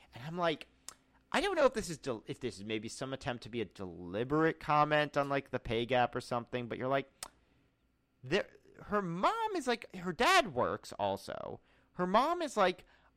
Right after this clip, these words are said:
a high-powered executive who's, like,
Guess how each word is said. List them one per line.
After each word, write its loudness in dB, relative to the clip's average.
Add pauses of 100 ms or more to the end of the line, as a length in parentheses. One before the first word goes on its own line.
(140)
a 6
high-powered 4
executive 0
who's, -10
like, 0